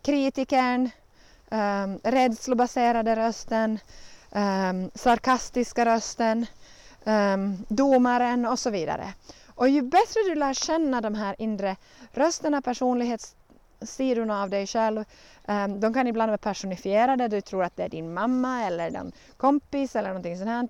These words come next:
som kom, som du liksom, du vet att den här människan tänker så här om dig just nu. Eller den här människan skulle säga det här om dig just nu. Vissa av oss är väldigt bra på att externalisera de här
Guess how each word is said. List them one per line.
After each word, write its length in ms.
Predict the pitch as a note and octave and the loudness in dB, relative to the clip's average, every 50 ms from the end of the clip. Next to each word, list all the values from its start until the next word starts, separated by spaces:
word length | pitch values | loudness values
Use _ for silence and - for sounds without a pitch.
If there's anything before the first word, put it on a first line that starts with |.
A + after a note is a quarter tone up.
| - - - | -8 -12 -10
som 200 | - - G#3 F#3+ | -6 -6 -6 -2
kom, 280 | - A#3 A3+ A3+ - - | -2 -2 -2 -2 -4 -8
som 260 | - - A3 G3+ F#3+ | -8 -8 -8 -6 -4
du 140 | F#3+ F#3+ F#3 | -4 -4 -4
liksom, 280 | F#3 F3+ - F3 F#3+ F#3 | -6 -6 -8 -10 -6 -4
du 80 | G3 | -2
vet 320 | G3 G#3+ A3 A3 G3 - - | 2 4 4 4 4 2 -2
att 100 | E3 E3+ | -6 -6
den 140 | - F3 | -6 -8
här 120 | F3+ E3 D#3 | -6 -8 -10
människan 340 | F3+ E3+ E3 - F3 F3+ F3 | -10 -10 -10 -10 -10 -10 -8
tänker 380 | - F#3 E3+ E3+ - - - | -8 -10 -10 -10 -10 -10 -10
så 120 | - - E3+ | -10 -10 -10
här 280 | E3+ F2 F2+ D#2+ - - - - - - - | -10 -10 -10 -10 -12 -14 -20 -20 -20 -16 -6
om 240 | - F#3 F3 D#3 D3 | -4 -2 -2 -2 -2
dig 320 | - D#3+ B2+ G#2+ C3+ C#3+ | -4 -4 -6 -6 -6 -8
just 220 | B2+ G#2+ - - - | -10 -10 -12 -12 -12
nu. 240 | E3 C#3+ G2 - D#3+ | -10 -8 -6 -6 -4
Eller 180 | E3 F#3+ G3 | -4 -4 -4
den 100 | G#3+ A3+ | -4 -4
här 220 | A3+ A3+ D4 D#4+ - | -4 -4 -4 -4 -4
människan 260 | F#3 F#3 - F#3 E3 | -4 -6 -8 -10 -12
skulle 140 | - - F3+ | -12 -14 -16
säga 380 | - - - - E4 - - | -10 -8 -6 -6 -4 -6 -6
det 60 | - | -8
här 260 | - F3 C#3 E3 D#3+ D#3 | -8 -8 -8 -8 -8 -8
om 120 | D#3+ - | -10 -10
dig 160 | - C3+ - | -12 -12 -12
just 160 | D3+ E3+ - | -14 -16 -16
nu. 120 | - - - - - - - - - A#3+ - - - | -16 -16 -18 -18 -20 -20 -20 -20 -20 -20 -20 -16 -6
Vissa 400 | F#3 A#3 B3 - - B3 A3 G#3+ | -4 -4 -4 -2 0 2 2 2
av 80 | G3 | 4
oss 220 | F#3+ G3 - - - | 2 0 0 -2 -4
är 120 | - G3 F#3 | -2 0 0
väldigt 240 | F3+ F3+ F3 F3+ | 0 0 -2 -4
bra 260 | F3 G3+ B3 C#4+ C4+ C4 | 0 2 4 6 6 4
på 120 | - G#3+ | 4 0
att 140 | F#3+ - - - | -2 -2 -4 -10
externalisera 880 | F#3+ - - - - F3+ E3+ F3 E3+ E3 - - - C4 C#4+ D4+ D4+ | -12 -12 -8 -4 -2 -2 -2 -2 -4 -6 -6 -2 0 2 2 2 2
de 160 | B3+ B3+ B3+ | 0 0 0
här 220 | A#3+ B3 A3+ A#3 | 0 -2 -2 -4